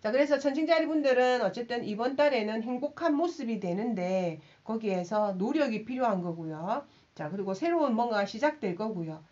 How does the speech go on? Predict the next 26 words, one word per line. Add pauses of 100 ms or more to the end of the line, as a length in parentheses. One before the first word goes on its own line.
(100)
여성의
판단력이
굉장히
좋은
형태가
되게
되고, (240)
자,
그리고
마지막 (180)
어떤, (240)
어,
얻어지는
거는 (1600)
서로,
어,
감정의
교류가
잘
되는 (100)
어떤, (120)
어, (160)
옛사랑, (160)
옛
추억,
그리고